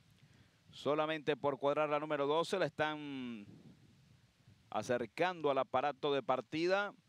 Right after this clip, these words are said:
En la primera carrera ganó Our Lucky Dice, la número cuatro.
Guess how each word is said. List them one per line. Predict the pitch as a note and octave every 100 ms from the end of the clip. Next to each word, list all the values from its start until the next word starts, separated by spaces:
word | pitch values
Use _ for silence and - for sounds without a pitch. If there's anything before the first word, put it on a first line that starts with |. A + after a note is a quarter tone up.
| _ - - - - - - - - - - - - - _ _ _ _ _ -
En | G2+ G2+
la | G#2
primera | A2 A#2 C#3+ D#3
carrera | C#3 C3 C#3+ D3+
ganó | C3 B2+ C3+ D#3+ E3 _ _ _ _ _ - _ - _ _ _ _ _ _ _ - - - _ _
Our | - D3 E3
Lucky | - - E3+
Dice, | D#3 D#3+ A#2 - - - - -
la | -
número | A2+ D3 D3
cuatro. | - C3 D#3 - A2+ C#2+